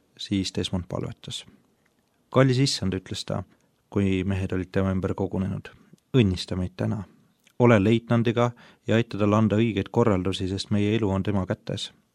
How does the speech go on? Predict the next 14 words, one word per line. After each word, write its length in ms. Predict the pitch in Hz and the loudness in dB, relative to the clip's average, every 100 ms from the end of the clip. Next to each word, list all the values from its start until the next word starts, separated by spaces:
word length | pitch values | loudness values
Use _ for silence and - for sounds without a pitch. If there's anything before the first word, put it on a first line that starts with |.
| _ _ - | _ _ 0
Aita 260 | 123 - 117 | 0 2 2
igaühte 460 | 123 127 113 - | 4 4 2 2
meist 300 | 107 104 - | 2 0 0
olla 180 | 110 104 | 0 2
ettevaatlik, 760 | 135 - 98 95 - 101 - - - - - - _ | 2 0 0 0 -2 -8 -10 -18 -20 -20 -20 -20 _
et 100 | 120 | 0
me 80 | 110 | 4
võiksime 460 | 113 127 - 107 101 | 6 4 2 0 2
kõik 360 | 123 123 - | 2 0 0
elusana 420 | 101 98 92 95 95 | 0 0 0 -2 -2
tagasi 360 | 101 98 98 | -4 -6 -6
jõuda. 400 | - - - 110 - _ _ _ _ - - - _ _ | -6 -8 -8 -10 -10 _ _ _ _ -20 -20 -20 _ _
Ja 80 | 101 | -2
Jumal, 340 | 101 110 117 | 0 2 2